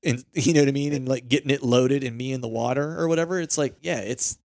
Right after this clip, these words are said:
Speaker 1: it's a thirty-five
Speaker 2: Yeah.
Speaker 1: minute ordeal just to get the kayak in the water and to the spot,
Speaker 2: Yeah.
Speaker 1: you know?
Speaker 2: Another thing I, I,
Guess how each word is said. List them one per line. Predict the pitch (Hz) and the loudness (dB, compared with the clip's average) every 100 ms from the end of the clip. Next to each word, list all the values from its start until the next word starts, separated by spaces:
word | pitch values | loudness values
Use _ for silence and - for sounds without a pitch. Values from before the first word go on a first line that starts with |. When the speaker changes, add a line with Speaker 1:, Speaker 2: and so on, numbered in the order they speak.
| - | -2
Speaker 1:
it's | 147 156 | 0 0
a | |
thirty-five | - 175 151 - 135 104 | 0 0 2 2 0 0
Speaker 2:
Yeah. | |
Speaker 1:
minute | 135 120 107 | -4 -6 -8
ordeal | 98 120 120 101 | -8 -6 -6 -6
just | 117 - | -4 -4
to | 110 | -4
get | 117 110 - | -8 -8 -10
the | 110 | -6
kayak | 120 117 113 120 | -2 -2 -4 -6
in | 117 | -8
the | 110 | -6
water | 110 110 107 | -8 -8 -10
and | 104 | -12
to | |
the | - | -8
spot, | - 117 95 - _ | -4 -4 -4 -12 _
Speaker 2:
Yeah. | 92 92 90 | -10 -8 -8
Speaker 1:
you | |
know? | 107 98 - - | -10 -12 -16 -18
Speaker 2:
Another | 87 104 117 98 | -10 -4 -2 -4
thing | 107 98 82 | -8 -10 -12
I, | - _ _ _ _ _ _ _ _ - | -16 _ _ _ _ _ _ _ _ -10
I, | 101 | -10